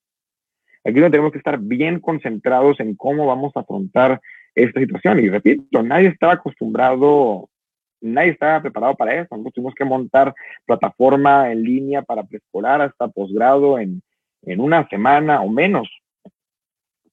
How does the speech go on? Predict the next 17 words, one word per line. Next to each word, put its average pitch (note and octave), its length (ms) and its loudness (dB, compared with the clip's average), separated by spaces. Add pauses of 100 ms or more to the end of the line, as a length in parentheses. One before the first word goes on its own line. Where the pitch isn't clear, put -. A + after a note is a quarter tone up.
(160)
Así - 220 -8
que C3 120 2
hay B2 100 4
que C3+ 80 4
tener B2 240 0
esta, C3 420 2 (300)
esta G2+ 240 -4
paciencia. F#2+ 680 -4 (340)
Y B2+ 100 -2
pues A2 340 0
ya C3+ 120 0
para D3 300 4
terminar, G#2+ 420 -6
igual A#2+ 280 -2
que G#2 640 -4 (1080)
esta C3+ 360 0
intervención, C3+ 840 0